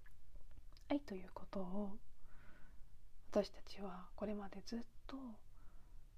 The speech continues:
真正面から受け取ることを避けてきたし、真正面から感じることを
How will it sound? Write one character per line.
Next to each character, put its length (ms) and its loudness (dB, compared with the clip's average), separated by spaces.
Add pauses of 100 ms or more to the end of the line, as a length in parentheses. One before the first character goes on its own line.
(140)
真 120 2
正 340 4
面 200 0
か 160 -4
ら 80 -4 (140)
受 100 0
け 40 -4
取 140 0
る 80 0
こ 140 -2
と 100 -2
を 80 -4
避 160 -2
け 140 -6
て 100 -4
き 180 -4
た 140 -4
し、 220 -2 (540)
真 120 2
正 220 6
面 220 6
か 120 -2
ら 100 0
感 240 0
じ 120 -2
る 80 -6
こ 120 -2
と 120 -4
を 20 -8